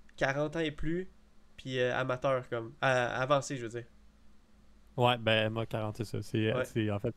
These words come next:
Speaker 2: c'est amateur quarante ans et plus.
Speaker 1: Exactement. Fait que c'est ma-, c'est
Speaker 2: Ouais.
Speaker 1: malade, là.
Speaker 2: Hmm.
Speaker 1: Ouais,
Speaker 2: C'est
Speaker 1: fait
Speaker 2: fou,
Speaker 1: que
Speaker 2: hein. C'est,
Speaker 1: il,
Speaker 2: c'est, c'est malade,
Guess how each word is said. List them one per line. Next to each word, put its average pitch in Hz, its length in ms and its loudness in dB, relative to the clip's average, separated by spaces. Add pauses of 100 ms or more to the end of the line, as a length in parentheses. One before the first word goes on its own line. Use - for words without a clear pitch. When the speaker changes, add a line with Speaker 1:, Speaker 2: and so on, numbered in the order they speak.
Speaker 2:
c'est 104 160 -2 (600)
amateur 123 600 8
quarante 107 320 0
ans 98 40 -2
et 95 60 -2
plus. - 320 -16
Speaker 1:
Exactement. 123 460 -2 (180)
Fait 120 160 -10
que - 60 -14
c'est 117 120 -4
ma-, 113 160 -8
c'est 101 100 -4
Speaker 2:
Ouais. 110 60 -2
Speaker 1:
malade, 127 280 -2
là. 123 140 -4 (1040)
Speaker 2:
Hmm. 123 120 -6 (300)
Speaker 1:
Ouais, 127 160 2
Speaker 2:
C'est 98 100 -4
Speaker 1:
fait 123 80 -6
Speaker 2:
fou, 160 140 0
Speaker 1:
que 139 60 2
Speaker 2:
hein. 113 120 4 (100)
C'est, 110 100 -4
Speaker 1:
il, 98 200 0
Speaker 2:
c'est, 101 140 -6
c'est 95 200 -8
malade, 101 320 -4